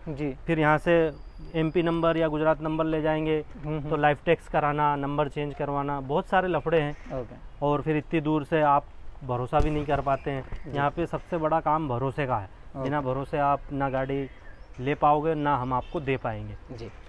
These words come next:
Speaker 2: बिना भरोसे के कुछ भी नहीं हो पाता है।
Speaker 1: ओके।
Speaker 2: तो जो जितने दूर से होता है तो हम उसे किनारा कर देते हैं।
Speaker 1: बिल्कुल।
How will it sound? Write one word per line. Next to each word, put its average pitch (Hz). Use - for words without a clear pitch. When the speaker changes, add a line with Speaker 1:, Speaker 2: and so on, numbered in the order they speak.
Speaker 2:
बिना 135
भरोसे 123
के 143
कुछ 139
भी 127
नहीं 127
हो 110
पाता 110
है। -
Speaker 1:
ओके। -
Speaker 2:
तो 143
जो 147
जितने 156
दूर 160
से 180
होता 151
है 156
तो 170
हम 151
उसे 147
किनारा 131
कर 110
देते 107
हैं। 123
Speaker 1:
बिल्कुल। 117